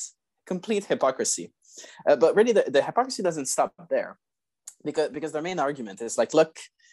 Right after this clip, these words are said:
they've, they've supposedly upped their offer to three percent a year," which would have been acceptable eight years ago. But in five or six percent inflation, that's completely unacceptable.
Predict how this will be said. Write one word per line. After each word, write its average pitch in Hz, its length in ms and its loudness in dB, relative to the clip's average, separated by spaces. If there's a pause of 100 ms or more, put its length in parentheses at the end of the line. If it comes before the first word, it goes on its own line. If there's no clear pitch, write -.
(200)
they've, - 320 -2
they've 127 160 0
supposedly 180 560 2
upped 143 240 4
their - 180 2
offer 120 300 2
to - 140 -12 (120)
three 147 160 -2
percent 107 420 -8
a 104 40 -4
year," 95 380 0 (480)
which 214 180 2
would 320 100 6
have 202 140 4
been 165 140 4
acceptable 104 840 0 (460)
eight 147 140 4
years 95 240 -4
ago. - 320 -8 (680)
But 135 380 4
in 131 400 0 (260)
five 160 160 6
or 160 60 2
six 143 180 -4
percent 120 300 -8
inflation, 107 420 -2
that's 113 160 0
completely 131 380 -2
unacceptable. - 680 -2